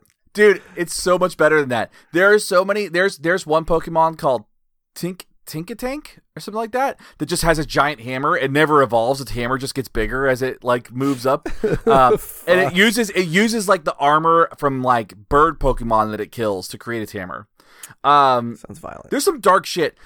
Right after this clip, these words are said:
Speaker 1: My favorite one, though, is there is, there's, there in, in the very first game, there is a fighting monkey called Mankey.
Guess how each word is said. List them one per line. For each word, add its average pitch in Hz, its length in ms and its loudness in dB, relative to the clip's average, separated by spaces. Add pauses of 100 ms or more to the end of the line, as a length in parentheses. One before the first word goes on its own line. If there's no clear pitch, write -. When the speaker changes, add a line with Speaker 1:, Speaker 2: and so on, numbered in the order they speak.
(100)
Speaker 1:
My 156 160 0
favorite 262 420 0
one, 123 240 2
though, 95 380 -8
is 127 220 -6
there 131 200 -4
is, 117 480 -8
there's, 120 460 -8
there 123 160 -6
in, 120 340 -8
in 120 160 -6
the 113 60 -6 (120)
very 143 220 0
first 170 300 -8
game, 95 400 -10
there 101 180 -4
is 101 100 -8
a 101 140 -8
fighting 151 560 -4
monkey 127 340 -4
called 95 300 -6
Mankey. 117 480 -12